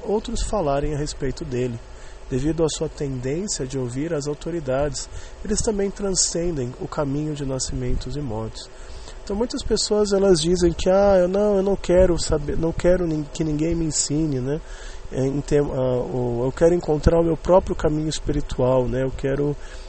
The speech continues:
entender por eu, ah, eu mesmo, né? Quero entender, eu mesmo quero encontrar a solução."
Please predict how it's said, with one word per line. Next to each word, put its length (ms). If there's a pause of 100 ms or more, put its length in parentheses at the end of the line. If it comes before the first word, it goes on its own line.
(180)
entender 760 (120)
por 140
eu, 320
ah, 280
eu 180
mesmo, 460
né? 240
Quero 240
entender, 540
eu 120
mesmo 360
quero 220
encontrar 420
a 40
solução." 600